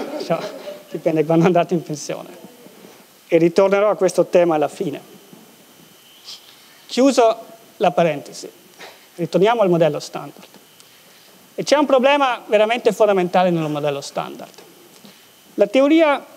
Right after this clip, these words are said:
o di gauge, è un termine tecnico, è un, è un aspetto teorico che sta alla base del modello standard, ci dice la cosa seguente. Dice che queste particelle che fanno da mediatore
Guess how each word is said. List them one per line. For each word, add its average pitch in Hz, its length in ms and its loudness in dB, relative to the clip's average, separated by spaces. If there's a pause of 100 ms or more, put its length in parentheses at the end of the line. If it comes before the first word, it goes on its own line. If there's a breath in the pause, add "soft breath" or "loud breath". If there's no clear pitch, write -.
(180)
o 180 120 2
di 175 180 0
gauge, 160 400 0
è - 20 2
un 160 280 -4
termine 175 380 0
tecnico, 185 580 0
è 175 240 -4
un, 160 360 -4
è 175 60 -6
un 165 140 0
aspetto 175 440 0
teorico 180 540 2
che 160 160 -2
sta 175 160 2
alla 170 140 4
base 165 360 2
del 160 100 2
modello 185 280 2
standard, 240 500 -2 (480 loud breath)
ci - 100 -8
dice 226 260 -2
la 185 120 4
cosa 185 240 -2
seguente. 143 640 -8
Dice 277 380 -2
che 208 240 0 (320)
queste 220 280 2
particelle 233 680 0
che 175 120 0
fanno 240 240 0
da 208 100 2
mediatore 208 880 2